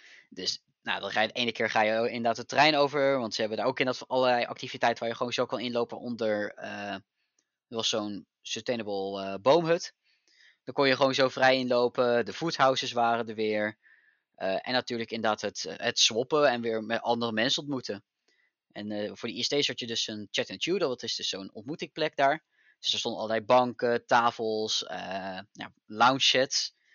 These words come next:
Dus daar kon je rustig met elkaar gaan zitten en praten, maar dan kon je ook gaan swappen. Eh, en eigenlijk het marktidee wat je had als jeugdondernemer in Japan, dat was daar dan op de tafels.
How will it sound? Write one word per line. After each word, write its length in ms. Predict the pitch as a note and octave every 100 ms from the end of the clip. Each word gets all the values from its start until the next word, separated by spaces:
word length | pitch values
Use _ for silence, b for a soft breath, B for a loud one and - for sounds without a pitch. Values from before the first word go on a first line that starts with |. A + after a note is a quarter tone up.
| b b b
Dus 100 | C3+
daar 80 |
kon 140 | - B2+
je 80 | A#2
rustig 280 | B2 -
met 120 | A2 G#2+
elkaar 280 | G#2+ G2
gaan 100 | G2
zitten 340 | A#2+ B2 - A#2
en 160 | G#2+
praten, 640 | - C3+ C#3 C3+ C3 B2 A#2+
maar 80 | G2+
dan 100 | G2
kon 120 | A2
je 60 |
ook 120 | A2+ -
gaan 140 | F#2
swappen. 500 | - D3 C#3+ B2+ B2 _ _ _ _ _ -
Eh, 420 | A#2+ A#2 A2+ A2
en 120 | A2 _
eigenlijk 440 | - C3+ D3 C#3 B2+
het 140 | A#2+
marktidee 500 | D3 E3+ - C#3+ C3
wat 140 | C3 -
je 80 |
had 200 | C3 B2
als 120 | B2 A#2
jeugdondernemer 540 | C#3 C3+ C3+ A#2+ A#2
in 40 |
Japan, 260 | A2 D#3 C#3
dat 80 | A#2+
was 140 | A#2+
daar 160 | B2+ A#2+
dan 160 | A2+
op 140 | C3 -
de 100 | G#2+
tafels. 580 | A2+ D3+ D#3 B2+ -